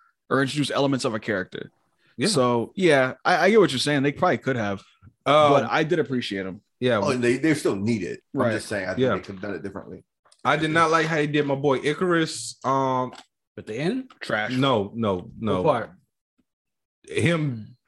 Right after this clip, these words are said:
Speaker 2: you know, turning on them.
Speaker 1: 'Cause that's
Speaker 2: Like,
Speaker 1: not
Speaker 4: Not, not something in the lore?
Speaker 2: No,
Speaker 1: No.
Speaker 2: that is not
Speaker 1: No,
Speaker 2: nothing
Speaker 1: that's
Speaker 2: in
Speaker 1: not
Speaker 2: the
Speaker 1: how
Speaker 2: lore.
Speaker 1: that works
Speaker 2: Like,
Speaker 1: at all.
Speaker 2: I,
Speaker 4: Okay.
Speaker 2: I'm reading the current run of Eternals, and he is very militant, but that old, um,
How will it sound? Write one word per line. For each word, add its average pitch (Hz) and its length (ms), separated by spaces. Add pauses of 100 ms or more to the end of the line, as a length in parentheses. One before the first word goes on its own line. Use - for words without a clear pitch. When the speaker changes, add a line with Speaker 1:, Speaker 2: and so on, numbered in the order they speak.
(120)
Speaker 2:
you 156 100
know, 123 140
turning 139 380
on 95 180
them. 82 180 (460)
Speaker 1:
'Cause 170 120
that's 202 140
Speaker 2:
Like, 147 180
Speaker 1:
not 175 80
Speaker 4:
Not, 151 220
not 147 140
something 147 240
in 147 80
the 147 220
lore? 160 320
Speaker 2:
No, 131 300
Speaker 1:
No. 117 60
Speaker 2:
that 135 140
is 131 80
not 135 200
Speaker 1:
No, 156 80
Speaker 2:
nothing 127 160
Speaker 1:
that's 147 140
Speaker 2:
in - 20
Speaker 1:
not - 80
Speaker 2:
the - 60
Speaker 1:
how - 60
Speaker 2:
lore. - 80
Speaker 1:
that 143 40
works 143 180
Speaker 2:
Like, 139 180
Speaker 1:
at 127 60
all. - 120
Speaker 2:
I, 151 160
Speaker 4:
Okay. 151 140
Speaker 2:
I'm 143 240
reading 156 300
the 143 80
current 147 360
run 135 180
of 127 100
Eternals, 139 540
and 104 260 (480)
he 170 320
is 143 140
very 139 240
militant, 131 580
but 107 280 (420)
that 123 200
old, 117 480
um, 104 560